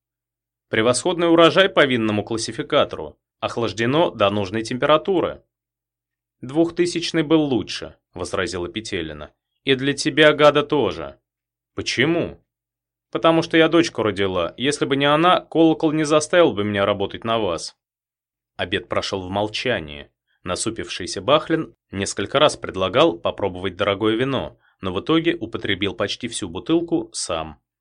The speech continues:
Когда убрали посуду, Елена раскрыла журнал посещений банковского хранилища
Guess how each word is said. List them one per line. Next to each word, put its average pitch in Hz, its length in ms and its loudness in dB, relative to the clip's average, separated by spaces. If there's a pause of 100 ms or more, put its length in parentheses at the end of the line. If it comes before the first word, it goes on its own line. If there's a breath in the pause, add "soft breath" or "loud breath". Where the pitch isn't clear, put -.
(240)
Когда 101 280 0
убрали 95 320 0
посуду, 170 580 0
Елена 113 440 -2
раскрыла 143 460 0
журнал 143 380 0
посещений 139 720 -6
банковского 90 580 -6
хранилища 127 800 -4